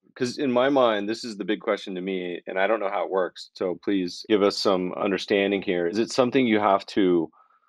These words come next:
legislate at the state or county level? Is it something that you have to simply say, "Look, we're just gonna reach out to principals and say, 'Let's start this out as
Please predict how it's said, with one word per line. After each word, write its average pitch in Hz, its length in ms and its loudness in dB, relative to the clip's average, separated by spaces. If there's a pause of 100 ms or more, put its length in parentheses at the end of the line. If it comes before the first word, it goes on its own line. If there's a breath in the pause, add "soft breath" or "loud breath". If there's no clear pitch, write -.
(160 soft breath)
legislate 101 800 4
at - 140 -4
the - 80 -12
state 104 560 2
or 80 100 -8
county 113 400 -2
level? 110 460 4
Is 98 160 -6
it 85 120 -12
something 95 460 -4
that 90 140 -2
you 92 160 -2
have 90 360 -2
to 90 380 2 (280 soft breath)
simply 101 480 2
say, 92 280 2
"Look, 95 300 4
we're 98 100 0
just 87 160 -6
gonna 92 140 0
reach 95 240 0
out 87 200 4
to - 60 -14
principals 101 840 2
and 90 200 -8
say, 90 220 2
'Let's 90 240 -6
start 98 260 4
this - 200 -6
out 92 320 4
as 87 260 -6